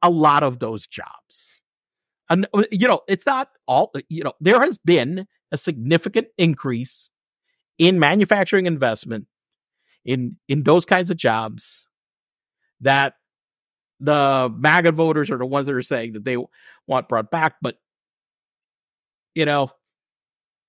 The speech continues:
but reality, do-, but facts don't matter. So that, that, I don't think that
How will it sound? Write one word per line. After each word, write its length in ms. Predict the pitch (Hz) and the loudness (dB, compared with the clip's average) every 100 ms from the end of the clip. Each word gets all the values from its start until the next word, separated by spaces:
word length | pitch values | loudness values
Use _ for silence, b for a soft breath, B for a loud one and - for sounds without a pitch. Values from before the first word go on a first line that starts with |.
| _ | _
but 180 | 165 170 | -4 0
reality, 440 | 180 214 208 165 | 0 2 2 2
do-, 100 | 143 147 | 0 -4
but 240 | 165 - | -6 -4
facts 240 | 226 240 - | -4 -4 -4
don't 180 | 156 156 | -6 -4
matter. 300 | 135 110 98 | -6 -6 -8
So 180 | 147 | -6
that, 220 | 123 180 - | -4 -4 -4
that, 140 | 170 | 0
I 120 | 175 214 | 4 4
don't 160 | 202 | 2
think 180 | 180 165 | 0 0
that 220 | 156 123 | -2 -4